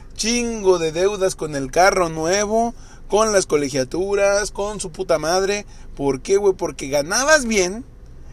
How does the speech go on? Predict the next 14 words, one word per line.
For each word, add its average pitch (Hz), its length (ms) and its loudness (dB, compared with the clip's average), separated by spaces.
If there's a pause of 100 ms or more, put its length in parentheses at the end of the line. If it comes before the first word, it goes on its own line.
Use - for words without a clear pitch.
(140)
eras 139 380 -2
empleado, 247 760 0 (320)
te 147 140 -4
tenías 147 340 -4
que 127 140 -10
chingar 147 540 -4
más. 214 420 -6 (400)
¿Y 135 120 -2
qué 156 200 -6
crees? 175 340 -12 (400)
No 202 300 -2
tuviste 135 500 -2
educación 123 480 -4
financiera, 131 640 -6